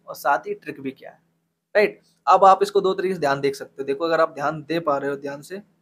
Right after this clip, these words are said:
तो देखो यहाँ पर मैं आपको बता चुका हूँ, ये देखो यहाँ पे same है और यहाँ पर भी same है, तो आप one by one कर सकते हो, यान-, यानी कि आप एक cell पकड़ो, ठीक है, जैसे आपने यहाँ पर क्यू वन पकड़ा तो क्यू वन के आगे जो नेक्स्ट cell क्या है,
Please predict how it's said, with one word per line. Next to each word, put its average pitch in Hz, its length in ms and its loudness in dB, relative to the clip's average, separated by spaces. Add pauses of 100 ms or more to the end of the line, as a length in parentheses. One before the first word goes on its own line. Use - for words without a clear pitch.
(580)
तो 151 40 -6
देखो 175 180 2
यहाँ 175 140 4
पर 180 160 0
मैं 175 100 2
आपको 170 200 2
बता 160 200 0
चुका 156 220 -2
हूँ, 156 100 0
ये 160 100 -2
देखो 160 180 -4
यहाँ 156 120 0
पे 160 100 -8
same 160 300 -2
है 185 180 -6 (340)
और 147 160 0
यहाँ 143 140 -6
पर 156 180 -4
भी 220 200 -6 (560)
same 151 280 -4
है, 117 60 -16 (280)
तो 220 60 6
आप 214 180 8
one 208 160 6
by 220 120 8 (100)
one 202 200 4
कर 156 100 2
सकते - 380 -10
हो, 135 60 -16
यान-, 147 220 -2 (120)
यानी 165 260 0
कि 214 260 -12 (340)
आप 170 300 6
एक 185 180 4
cell 190 240 4
पकड़ो, 170 260 0 (500)
ठीक 170 120 -14
है, 226 140 -6
जैसे 156 180 0
आपने 160 180 2
यहाँ 156 120 2
पर 165 100 -2
क्यू 165 220 0
वन 170 120 2
पकड़ा 143 280 0
तो - 400 -18
क्यू 196 100 2
वन 196 120 6
के 196 80 4
आगे 196 140 8
जो 196 80 8
नेक्स्ट 185 260 2
cell 185 140 4
क्या 180 160 2
है, 139 140 -4